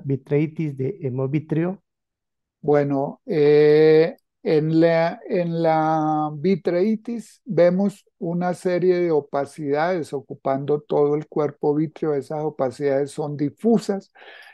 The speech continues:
Speaker 2: eh, son más o menos uniformes tanto en los cuadrantes superiores como los inferiores. Vamos a ver espacios de sinérisis o lagos vítreos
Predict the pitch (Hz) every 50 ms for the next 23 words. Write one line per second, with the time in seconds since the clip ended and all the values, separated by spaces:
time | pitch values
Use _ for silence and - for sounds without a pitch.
0 | _ _ - 185 165 165 165 165 165 165 165 - - - 170 180 180 185 190 190
1 | 190 175 - 196 185 180 175 175 180 185 165 175 165 151 147 139 - - 147 147
2 | 151 160 170 175 165 - - 160 143 143 135 - 151 143 139 139 139 131 - -
3 | 139 135 135 139 139 143 147 147 - 165 160 - - 147 135 - 139 135 139 135
4 | 139 135 143 147 143 - - - 139 131 131 135 127 127 131 135 131 131 127 120
5 | - 139 135 131 151 180 196 208 208 214 202 - _ _ _ - - - _ _
6 | _ - 143 156 156 165 170 180 170 - 170 151 143 143 143 151 156 160 165 175
7 | 170 - - 349 277 180 160 147 - _ _ - 165 170 175 180 170 - - 202
8 | 196 170 - - 220 208 165 139 147 147 139 139 - 160 151 143 147 160 175 202
9 | 202 170 131 - - 139 127 120 - - - - 147 135 139 139 139 139 139 139
10 | 151 151 147 139 147 190 196 190 - - 190 185 180 175 170